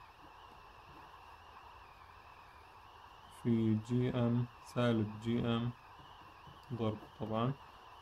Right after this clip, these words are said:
سالب جي إم في جي إس. ال V input نطلعها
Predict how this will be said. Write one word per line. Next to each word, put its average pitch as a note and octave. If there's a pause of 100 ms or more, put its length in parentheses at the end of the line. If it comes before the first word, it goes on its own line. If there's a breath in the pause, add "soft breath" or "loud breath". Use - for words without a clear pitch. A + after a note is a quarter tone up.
سالب G#2+
جي A#2+
إم A#2+ (100)
في A2
جي A2
إس. B2 (4000)
ال B2+
V B2
input A#2 (360)
نطلعها A2